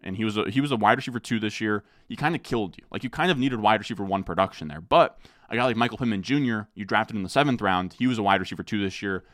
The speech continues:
and he killed it for you. So that difference of price, you kinda have to factor into your expectations for ceiling. I think in the past I would have said, like,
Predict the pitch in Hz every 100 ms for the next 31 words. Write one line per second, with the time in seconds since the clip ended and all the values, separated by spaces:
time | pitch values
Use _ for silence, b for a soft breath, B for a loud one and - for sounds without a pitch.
0 | b - 117 104 - 135 104 - 80 73
1 | - b b 135 190 202 196 220 139 -
2 | 113 165 - - _ _ _ _ _ _
3 | _ _ _ 135 160 165 175 - 123 135
4 | 131 123 107 113 104 113 - 90 90 -
5 | 104 95 - 117 90 104 127 214 175 -
6 | 131 147 123 110 123 110 95